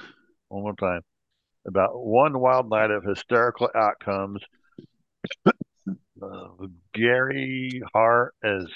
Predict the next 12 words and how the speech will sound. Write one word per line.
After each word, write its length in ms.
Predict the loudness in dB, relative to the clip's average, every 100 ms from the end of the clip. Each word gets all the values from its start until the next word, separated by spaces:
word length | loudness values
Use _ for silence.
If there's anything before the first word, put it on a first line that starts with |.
| -16
Cameron, 580 | -4 -2 0 0 0 2
a 100 | 0
spirited 760 | -2 0 2 2 2 0 0 -4 -10 _
free, 340 | -2 -2 -2 -6
uh, 60 | -10 -14 -20
sex 440 | -2 2 2 0 -6
worker. 500 | -4 -4 -4 -4 -6 _ _ _ _ _ _ -20 -20 _ _ 4 6 6 2
Giving 280 | 2 2 4
erotic 540 | 4 4 4 4 4
massage. 760 | 0 -4 0 2 4 4 2 -4 -12 -18 _ _ _ _ _ _ _ _ _ _ _ _ _ _ -18
Uh, 960 | -16 -14 -14 -10 -6 -6 -4 -4 -4 -6 -12 _ _ _ -2
he 240 | 0 0